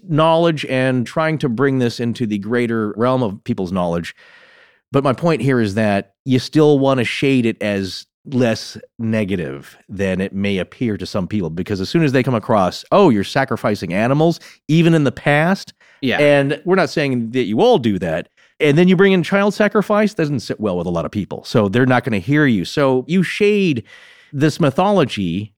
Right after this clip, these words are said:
Speaker 1: to kind of fit your purposes. Her purposes were for education and maybe some self-practice here. Himmler's purpose was to form this idea of Aryan superiority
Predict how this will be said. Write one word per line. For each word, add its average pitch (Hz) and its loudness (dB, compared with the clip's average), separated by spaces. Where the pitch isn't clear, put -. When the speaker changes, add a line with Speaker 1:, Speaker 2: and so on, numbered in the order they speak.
Speaker 1:
to 143 -2
kind 160 0
of 147 0
fit 147 0
your 117 2
purposes. 180 -2
Her 202 0
purposes 120 -2
were 131 2
for 131 0
education 110 -2
and 120 0
maybe 123 0
some 107 -2
self-practice 87 -4
here. 78 -8
Himmler's 165 4
purpose 95 -4
was 135 2
to 151 2
form 170 0
this 147 -2
idea 113 0
of 113 -2
Aryan 139 0
superiority 120 0